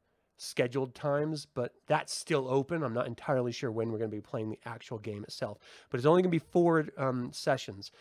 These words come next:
So it's a little mini campaign of Dragonlance fifth age saga system. What I'm gonna be doing is mini games of each of the different versions of the game that Dragonlance came out in. So I've already done the D and D adventure system, and we've done our own versions of that.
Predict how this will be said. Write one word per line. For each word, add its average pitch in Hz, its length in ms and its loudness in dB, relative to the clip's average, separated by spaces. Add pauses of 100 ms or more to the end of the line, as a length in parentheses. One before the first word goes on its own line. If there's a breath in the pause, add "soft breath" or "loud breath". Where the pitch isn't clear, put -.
(140 loud breath)
So - 120 -8
it's 120 120 -6
a 117 60 -2
little 151 200 2
mini 156 360 4
campaign 139 600 -2
of 123 120 -8
Dragonlance 127 440 0
fifth 131 200 -8
age 117 200 -6
saga 117 480 0
system. - 540 -10 (840)
What 139 100 0
I'm 139 60 2
gonna 135 100 4
be 123 80 -2
doing 131 400 2 (460 loud breath)
is 139 300 0 (200)
mini 196 320 4
games 151 400 2
of 135 240 0
each 226 460 -2
of 139 160 -2
the 139 80 0
different 139 640 -2 (340 soft breath)
versions 135 800 4 (120)
of 143 200 6
the 131 80 0
game 127 260 2
that 110 120 -4
Dragonlance 120 420 2
came 120 240 -6
out 117 220 4
in. 113 220 -12
So - 200 -2
I've 127 60 2
already 185 240 2
done 165 220 2
the 147 80 -4
D 147 140 -2
and 147 100 -2
D 143 100 0
adventure 127 400 0
system, 120 480 -4
and 113 160 -4
we've 113 140 -8
done 120 160 0
our 117 120 2
own 113 200 0
versions 117 400 -2
of 101 140 -6
that. 101 260 -14